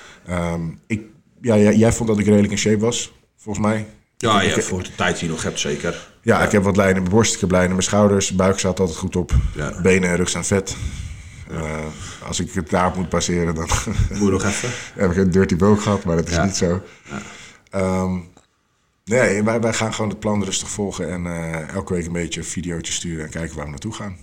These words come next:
Speaker 2: Ja.
Speaker 1: Eh, twintig weken uit. En, eh, drie weken later de Pro Qualifier.
Speaker 2: Ben benieuwd.
Speaker 1: Ik, eh, ik heb dus, eh, ja, ik, ik, ik denk dat ik nu echt nog wel wat kwaliteit kan bouwen.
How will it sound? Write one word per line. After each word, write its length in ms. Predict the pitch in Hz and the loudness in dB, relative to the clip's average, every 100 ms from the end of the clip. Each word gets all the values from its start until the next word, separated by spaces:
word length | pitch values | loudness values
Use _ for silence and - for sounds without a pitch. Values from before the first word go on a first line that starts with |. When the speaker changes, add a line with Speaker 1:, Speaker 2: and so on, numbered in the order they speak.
| - | -16
Speaker 2:
Ja. 260 | - 80 - - _ 82 | -8 -8 -8 -20 _ -16
Speaker 1:
Eh, 80 | 82 80 80 80 - | -12 -12 -12 -14 -10
twintig 280 | 87 85 | -10 -8
weken 240 | 80 78 76 | -8 -8 -8
uit. 300 | 90 - - _ _ _ _ _ _ _ _ _ _ _ _ _ _ | -8 -10 -16 _ _ _ _ _ _ _ _ _ _ _ _ _ _
En, 220 | 90 82 | -12 -10
eh, 380 | 76 73 71 71 69 65 _ | -10 -12 -14 -14 -16 -18 _
drie 160 | - 80 | -8 -6
weken 240 | 73 73 | -6 -8
later 260 | 73 69 69 | -10 -10 -14
de 80 | 65 | -14
Pro 160 | 71 | -14
Qualifier. 600 | - 78 92 90 85 78 - - | -12 -12 -10 -10 -10 -12 -18 -10
Speaker 2:
Ben 120 | 85 | -6
benieuwd. 500 | 73 78 104 - - _ _ - - - - | -4 -2 -2 -4 -10 _ _ -14 -14 -18 -14
Speaker 1:
Ik, 180 | 69 80 | -8 -4
eh, 260 | 73 76 71 | -2 -2 -4
ik 100 | 92 | -2
heb 160 | 113 104 | 0 0
dus, 260 | 95 - | 0 0
eh, 340 | 87 85 82 78 - - _ | -2 -2 -4 -6 -10 -20 _
ja, 240 | 110 113 - | -6 -4 -2
ik, 120 | 113 | -4
ik, 160 | 151 | -4
ik 200 | - - | -4 -4
denk 160 | 143 139 | -2 0
dat 140 | 123 | 0
ik 80 | 107 | -2
nu 100 | 113 | -2
echt 140 | 92 - | -4 -4
nog 120 | 110 | -2
wel 260 | 104 101 | 0 0
wat 160 | 95 - | -2 -6
kwaliteit 480 | - 90 82 92 92 | -2 -2 0 -2 -2
kan 140 | 87 | -4
bouwen. 340 | 76 92 151 | -2 -2 -4